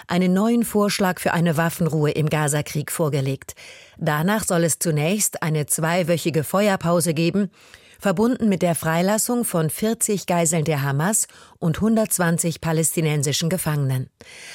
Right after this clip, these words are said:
Anschließend soll es einen Dialog über einen vollständigen Waffenstillstand geben.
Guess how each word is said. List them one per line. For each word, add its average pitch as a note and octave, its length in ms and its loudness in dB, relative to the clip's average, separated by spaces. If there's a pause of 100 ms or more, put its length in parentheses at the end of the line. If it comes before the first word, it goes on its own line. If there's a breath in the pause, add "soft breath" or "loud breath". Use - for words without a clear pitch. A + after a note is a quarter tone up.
(140 loud breath)
Anschließend G#3+ 680 0
soll F#3 180 2
es - 180 0
einen D#3+ 280 0
Dialog E3 580 2
über F3 220 0
einen E3+ 240 2
vollständigen D3 840 0
Waffenstillstand C#3+ 920 -2
geben. C#3 340 -4